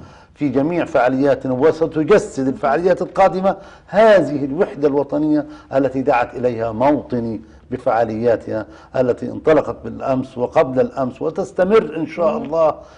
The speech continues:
Speaker 1: إلى نها-، إلى شهر ديسمبر بإذنه تعالى من خلال جميع مراكز جمعية الثقافة والفكر
Speaker 2: بإذن
Speaker 1: الحر.
Speaker 2: الله تعالى.
Speaker 1: واستخدمنا هذه الأدوات المختلفة لنعبر عن هذه الرسالة الموحدة.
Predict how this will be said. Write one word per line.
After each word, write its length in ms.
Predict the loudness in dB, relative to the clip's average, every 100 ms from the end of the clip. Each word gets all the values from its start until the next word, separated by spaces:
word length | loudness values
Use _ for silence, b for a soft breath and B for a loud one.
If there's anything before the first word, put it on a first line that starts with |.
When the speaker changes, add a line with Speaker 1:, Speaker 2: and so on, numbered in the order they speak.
| B -2
Speaker 1:
إلى 180 | 2 2
نها-، 260 | 2 -2
إلى 280 | -4 0 0
شهر 300 | 2 2 2 -6 -12
ديسمبر 760 | -12 -8 -6 0 2 2 0
بإذنه 400 | -2 -8 -8 -8
تعالى 400 | -6 -4 -2 -4 B B -8
من 100 | -6
خلال 540 | -4 2 4 4 2 -4 -6
جميع 440 | -2 -2 -2 -2 -2
مراكز 520 | -4 -2 0 -2 -6
جمعية 380 | -8 -8 -10 -14
الثقافة 600 | -14 -16 -10 -8 -8 -8
والفكر 200 | -8 -6
Speaker 2:
بإذن 160 | -6
Speaker 1:
الحر. 100 | -4 -2
Speaker 2:
الله 200 | 0 -4
تعالى. 240 | -6 -4
Speaker 1:
واستخدمنا 600 | -2 0 -2 0 0 2
هذه 380 | 0 2 2 2
الأدوات 460 | 0 0 2 2 0
المختلفة 680 | -4 -4 0 2 2 0 0 -4 -8
لنعبر 640 | -2 0 0 -2 0 0
عن 160 | 0
هذه 300 | -2 -4 -4
الرسالة 520 | -4 -6 -6 -4 -4 -6 B B
الموحدة. 640 | -2 0 -2 -4 -10 -14